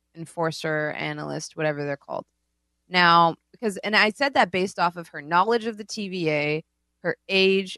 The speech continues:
and a couple of other things, 'cause it seemed like she had indicated earlier that she was taken when she was young, too. And we found out in the last episode that it was indeed that she was taken when she was young,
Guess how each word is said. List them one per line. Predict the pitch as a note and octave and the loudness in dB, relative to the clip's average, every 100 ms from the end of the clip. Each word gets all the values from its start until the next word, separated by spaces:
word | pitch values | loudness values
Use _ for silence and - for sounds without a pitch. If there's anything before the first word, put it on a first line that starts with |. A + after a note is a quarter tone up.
| _ | _
and | E3 | -8
a | |
couple | E3 F#3+ F#3 | -2 -4 0
of | E3 | 0
other | D#3+ D3+ | 0 -2
things, | D3+ C3 G#2+ | -6 -12 -16
'cause | - F3 | -14 -12
it | D#3+ | -12
seemed | - G3+ G3 F3 | -6 -6 -4 -4
like | E3 D3+ D3+ | -2 -2 -4
she | - - E3 | -10 -2 -2
had | D3+ _ | -2 _
indicated | E3+ D#3+ - D#3 D3 | -12 -10 -8 -8 -4
earlier | D3+ D#3 C#3+ | -4 -4 -4
that | B2+ | -6
she | - D#3 | -6 -8
was | D3+ | -6
taken | D#3 D3+ C#3 | -8 -8 -10
when | C#3+ | -14
she | - D3 | -8 -8
was | C#3+ | -6
young, | D3 C3+ D3+ | -6 -6 -8
too. | - D3 - _ _ _ _ _ _ _ _ - | -8 -8 -8 _ _ _ _ _ _ _ _ -4
And | F#3 F3+ F3 E3+ E3 E3 - - _ _ | 2 4 4 2 -2 -10 -14 -16 _ _
we | F3 G3 | -6 -4
found | A#3 A#3 A3+ | -2 -2 2
out | G3 F#3+ | 4 4
in | F3 | 0
the | |
last | E3+ E3+ F3+ - | 2 4 4 2
episode | D#3+ - - E3 D3+ C#3+ | -4 -4 -4 0 0 0
that | D#3+ | 0
it | D#3+ | 0
was | D#3 F3+ G3 | 2 4 4
indeed | F#3 D#3+ D#3+ D#3 | 0 -2 -2 -2
that | D3+ | -6
she | - | -4
was | D3 D3 | -4 -4
taken | D#3 C#3+ D3+ C#3+ | -6 -6 -8 -10
when | C#3+ | -10
she | - | -8
was | A2+ C3 | -10 -8
young, | D3+ F#3 F3 F3 | -2 0 0 -4